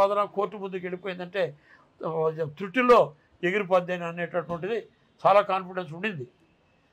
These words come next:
కానీ ఇంతమంది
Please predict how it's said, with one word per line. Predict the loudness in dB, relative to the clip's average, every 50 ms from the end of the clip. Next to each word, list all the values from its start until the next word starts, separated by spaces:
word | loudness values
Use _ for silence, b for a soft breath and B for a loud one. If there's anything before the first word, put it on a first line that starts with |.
| _ _ _ _ _
కానీ | 2 4 4 4 4 2 2 2 0 -2 -4 -8 -12 _ _ _ _ _ _ _ _ _ _ _ _ _ _ _ _ _ _ _ _ _ _ -10 -8
ఇంతమంది | -8 -8 -10 -12 _ _ 6 8 8 6 2 2 0